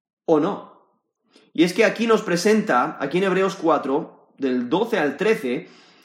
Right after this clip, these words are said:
cómo la palabra de Dios dia-, diagon-, eh, diagnostica la condición del corazón del hombre y bendice a aquellos que reciben su palabra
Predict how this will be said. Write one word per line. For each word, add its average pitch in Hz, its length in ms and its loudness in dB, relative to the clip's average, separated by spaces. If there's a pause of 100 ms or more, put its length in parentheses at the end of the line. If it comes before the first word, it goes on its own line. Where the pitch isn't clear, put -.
(120)
cómo 190 160 4
la 233 160 6
palabra 190 320 4
de 190 180 2
Dios 160 880 0 (200)
dia-, 160 440 0
diagon-, 147 580 0
eh, 139 480 0 (1900)
diagnostica 156 1400 2 (100)
la 175 200 6
condición 190 640 4
del 196 200 6
corazón 170 800 2 (100)
del 202 220 2
hombre 208 460 2 (1300)
y 247 460 4
bendice 214 560 4
a 196 40 2
aquellos 214 400 2
que 160 380 2
reciben 254 500 4
su 170 140 0
palabra 131 840 -2